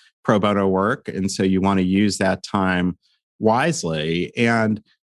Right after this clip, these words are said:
you know, criminal defense work has always been a pretty significant part of my practice, both in terms of, of my, uh,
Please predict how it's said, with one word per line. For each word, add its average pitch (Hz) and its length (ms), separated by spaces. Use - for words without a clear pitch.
you 165 80
know, 131 220
criminal 180 480
defense 131 420
work 127 280
has 110 120
always 120 320
been 123 160
a 110 60
pretty 113 360
significant 110 760
part 107 260
of 95 60
my 92 140
practice, 110 600
both 107 380
in 104 100
terms 104 460
of, 95 240
of 92 380
my, 92 400
uh, 87 320